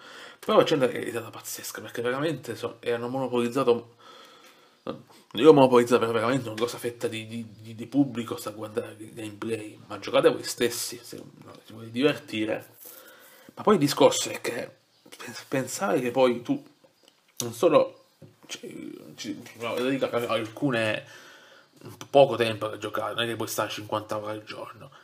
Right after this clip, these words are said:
Ma se tu pensi che tu, tu, tu ti, ti registri e poi devi pure guadagnare dei soldi,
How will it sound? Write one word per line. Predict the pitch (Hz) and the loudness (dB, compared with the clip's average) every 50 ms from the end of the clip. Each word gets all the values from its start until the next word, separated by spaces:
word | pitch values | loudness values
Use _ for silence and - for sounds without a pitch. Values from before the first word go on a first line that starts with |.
| - _ - | -20 _ -6
Ma | - | -2
se | 110 165 | 0 6
tu | 180 | 10
pensi | 180 180 147 135 139 127 | 12 10 12 10 8 6
che | 127 123 120 | 6 4 4
tu, | - 143 | 4 2
tu, | 120 127 131 123 | 2 2 0 0
tu | - 143 135 | 0 -4 -6
ti, | 117 - - - - | -6 -6 -10 -16 -10
ti | - - 139 | -6 -4 0
registri | 135 139 120 117 117 110 104 - - - - - | 0 0 0 0 -2 -6 -6 -6 -6 -8 -8 -10
e | - - | -12 -10
poi | - - 156 147 | -2 2 2 2
devi | 135 131 127 127 | 4 2 0 0
pure | 123 135 147 143 | 0 0 2 2
guadagnare | 135 131 123 117 120 123 123 117 117 113 | 2 2 0 0 -2 -6 -6 -4 -4 -4
dei | 113 117 113 | -6 -6 -6
soldi, | - 117 107 104 104 101 104 104 101 | -6 -6 -6 -8 -8 -12 -14 -16 -18